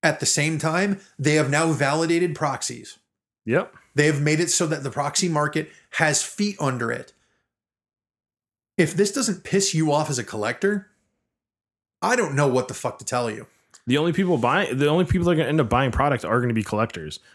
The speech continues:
Speaker 2: because people are gonna realize how easy it is to proxy.
Speaker 1: Do you know how incestuous that's gonna become? The only time, the only thing, that, the only people who are going to be trading slabbed cards of, like, Power Nine or any of the reserve list shit are collectors to collectors.
Speaker 2: Mm-hmm.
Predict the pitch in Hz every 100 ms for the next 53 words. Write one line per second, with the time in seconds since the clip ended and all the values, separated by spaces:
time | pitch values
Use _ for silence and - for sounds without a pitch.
0 | _ _ _ - 135 143 175 165 165 139
1 | 160 139 120 139 131 135 135 135 123 -
2 | 135 151 - 104 107 - 165 220 254 240
3 | - 160 160 190 165 170 - 170 147 117
4 | - 123 185 - _ _ _ 139 175 214
5 | 254 196 226 208 170 214 240 - 208 185
6 | 165 139 151 165 208 269 - 220 214 190
7 | 185 185 170 151 - 147 165 175 - _
8 | _ - - 143 143 160 143 139 147 180
9 | 175 - - _ _ _ _ - 151 156
10 | 151 151 151 147 127 139 156 160 147 135
11 | 131 139 147 139 117 127 147 175 - 196
12 | 196 _ _ - 190 190 - 180 185 185
13 | - - 156 160 151 - 110 107 - 135
14 | 139 247